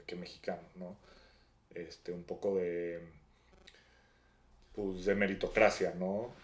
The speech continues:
Y de, siento que en México puede haber mucho como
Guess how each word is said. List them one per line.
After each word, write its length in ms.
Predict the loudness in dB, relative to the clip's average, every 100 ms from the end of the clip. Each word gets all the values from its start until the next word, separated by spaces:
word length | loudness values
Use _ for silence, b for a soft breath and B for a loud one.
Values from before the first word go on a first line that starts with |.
| -8
Y 60 | -4
de, 680 | 0 0 0 -4 -6 -10 -10
siento 320 | -6 -4 -4
que 80 | -4
en 80 | -4
México 300 | -4 -6 -10
puede 240 | -4 -2
haber 120 | -2 -4
mucho 300 | -6 -8 -10
como 420 | -8 -8 -8